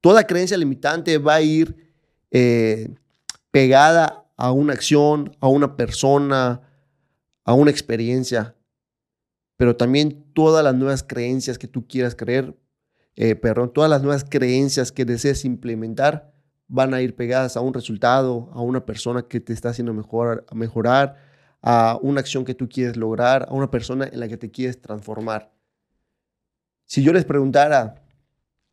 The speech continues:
eh, ¿qué prefieren? ¿Quedarse donde están y morir así? ¿O hacer algo diferente y cambiar el, el,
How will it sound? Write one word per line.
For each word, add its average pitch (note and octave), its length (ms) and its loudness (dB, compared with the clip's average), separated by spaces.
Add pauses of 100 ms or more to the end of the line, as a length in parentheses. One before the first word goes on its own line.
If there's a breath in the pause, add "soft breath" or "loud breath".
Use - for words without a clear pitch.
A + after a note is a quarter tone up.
(460)
eh, A2+ 480 0 (840)
¿qué D3 140 2
prefieren? A#2 500 -2 (540)
¿Quedarse B2+ 420 2
donde A#2+ 220 -6
están B2 420 -4 (380)
y A#2+ 80 -6
morir A#2 360 -2
así? C#3 400 -4 (360)
¿O A#2 120 -2
hacer B2+ 220 -2
algo B2+ 180 -2
diferente A#2 760 -6 (800)
y - 80 -20
cambiar B2 380 0
el, B2 360 -4
el, A2 240 -10